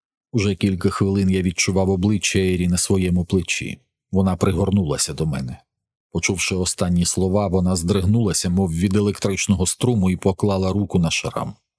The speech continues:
Ми трохи помовчали. «Це був дуже добрий скафандр», — сказав я. Витримав, розумієш? Вдавився весь у мене, зламав ребро, розрізав м'язи,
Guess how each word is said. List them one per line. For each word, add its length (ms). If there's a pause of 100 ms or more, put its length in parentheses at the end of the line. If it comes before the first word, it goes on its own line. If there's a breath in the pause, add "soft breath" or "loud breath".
(880)
Ми 140
трохи 360
помовчали. 640 (1700)
«Це 180
був 260
дуже 260
добрий 380
скафандр», — 600
сказав 420
я. 280 (240)
Витримав, 600
розумієш? 760
Вдавився 640
весь 280
у 60
мене, 300
зламав 520
ребро, 540
розрізав 600
м'язи, 540